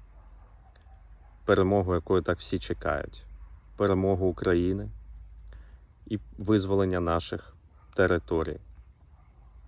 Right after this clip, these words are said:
Потрібно просто вірити в З С У і знати, що хлопці на півдні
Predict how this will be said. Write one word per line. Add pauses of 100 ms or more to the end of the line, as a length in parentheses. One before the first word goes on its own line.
(400)
Потрібно
просто
вірити
в
З
С
У
і
знати,
що
хлопці
на
півдні